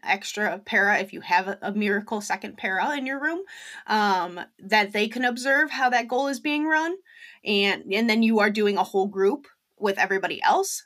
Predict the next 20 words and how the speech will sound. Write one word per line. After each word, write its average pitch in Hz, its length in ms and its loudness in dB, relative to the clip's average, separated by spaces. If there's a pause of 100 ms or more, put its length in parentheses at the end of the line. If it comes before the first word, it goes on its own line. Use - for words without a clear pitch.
um, 190 260 4
so 202 120 -4
that 190 120 0
you 208 120 -4
do 208 140 -2
have 190 120 2
a 196 40 0
s-, - 300 -10
a 202 80 2
third 226 460 2
person 294 380 -2
to 320 80 -4
run 311 220 0
that, 339 280 0
or 247 480 2 (180)
you 233 200 0
can 208 400 0
have 175 420 2
them, 185 380 2 (100)
um, 156 640 -4